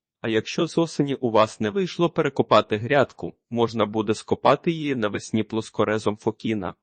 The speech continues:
Оптимальна кислотність ґрунту становить сім р. Кислих і підмокаючих ґрунтах кореневої селера погано росте,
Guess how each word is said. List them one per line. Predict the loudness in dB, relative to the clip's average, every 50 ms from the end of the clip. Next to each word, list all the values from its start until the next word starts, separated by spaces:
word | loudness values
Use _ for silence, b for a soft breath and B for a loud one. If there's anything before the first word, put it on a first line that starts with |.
| _ 0
Оптимальна | 0 0 2 2 2 2 4 4 2 2 0 -2 -2
кислотність | -2 -2 -6 -4 -2 -2 0 0 0 -2 -4 -4 -4 -6 -8
ґрунту | -6 -4 -2 -4 -4 -4 -4 -6 -6
становить | -4 -2 0 2 2 2 2 0 -2 -4
сім | -4 -8 -6 -6 -4 -4 -6
р. | -8 -8 _ -14 -20 -20 b b b b b b b _
Кислих | 0 2 2 2 2 0 -2 -2 -2 -2 -8
і | -8
підмокаючих | -4 -2 -2 -2 0 -2 -2 2 4 4 4 4 2 0 -2 -4 -2 -2
ґрунтах | -2 -2 -2 -2 -2 -4 -4 -4
кореневої | -2 -2 -2 -2 0 -2 -2 -2 -2 -4 -4 -4
селера | -4 -4 -4 -4 -2 -2 -2 -2
погано | -2 -2 -4 0 2 2 2 2 0 -4
росте, | -4 -6 -8 -10 -10 -8 -8 -10